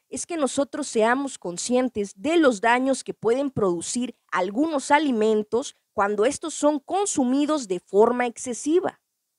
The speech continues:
Si partimos desde este punto, es muy importante mencionar que en nuestro cuerpo existe la presencia de dos tipos de colesterol, los cuales comúnmente son conocidos como colesterol bueno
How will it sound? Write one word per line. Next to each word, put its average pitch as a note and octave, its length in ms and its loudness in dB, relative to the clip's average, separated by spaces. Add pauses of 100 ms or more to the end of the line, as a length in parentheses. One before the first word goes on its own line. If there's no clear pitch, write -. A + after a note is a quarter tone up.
(300)
Si - 200 -8
partimos F#4+ 560 0
desde C#4+ 220 -2
este D4 240 -4
punto, G#3 580 -2 (200)
es A3 200 0
muy D#4+ 300 0
importante C4+ 760 -2
mencionar G3+ 800 0 (260)
que B3+ 120 0
en C#4+ 80 2
nuestro F#4 360 -2
cuerpo B3+ 640 2
existe C4 520 -6
la D#4 200 0
presencia C4 680 -2
de F3+ 140 -2
dos G#3 360 4
tipos F#3+ 440 -6
de F#3 120 -8
colesterol, A3 720 0 (480)
los C4+ 200 -2
cuales G#4+ 380 2
comúnmente D4 880 -2
son D#4+ 280 -4
conocidos C4+ 800 0
como F3 240 -6
colesterol F#3 640 0
bueno C4+ 520 2